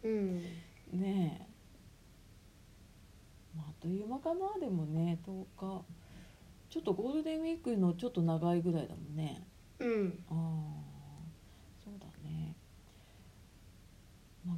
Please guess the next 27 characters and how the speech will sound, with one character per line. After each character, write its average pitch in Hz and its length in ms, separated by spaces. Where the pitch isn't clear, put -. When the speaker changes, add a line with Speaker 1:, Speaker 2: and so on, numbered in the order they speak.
Speaker 2:
緊 185 200
急 226 200
事 226 160
態 240 260
宣 262 320
言 165 580
が 139 420
解 226 220
除 151 200
さ - 200
れ 165 160
て、 165 460
ち - 100
ょ - 20
っ - 40
と 185 140
経 185 180
っ 180 40
て 151 320
れ 147 160
ば、 - 240
Speaker 1:
う 208 60
ん。 180 220
Speaker 2:
ね、 170 280
少 196 60
し 165 200
は - 220